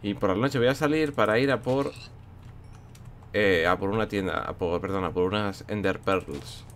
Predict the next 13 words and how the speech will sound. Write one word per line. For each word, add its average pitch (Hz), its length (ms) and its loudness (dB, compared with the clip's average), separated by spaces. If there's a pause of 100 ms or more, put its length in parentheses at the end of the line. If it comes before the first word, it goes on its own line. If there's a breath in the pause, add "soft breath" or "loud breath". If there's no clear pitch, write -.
(2000)
Vale, 80 160 -2
¿cuántos 113 260 0
tengo 104 200 2
ya? 143 240 2 (2750)
Lo 104 80 -2
siento, - 460 -2
cerditos. 107 560 -2 (800)
Lo 123 80 -8
siento. 123 340 -2 (640)
Ah, - 140 -10
van 104 260 0
ocho 95 180 -4
ya. 90 200 0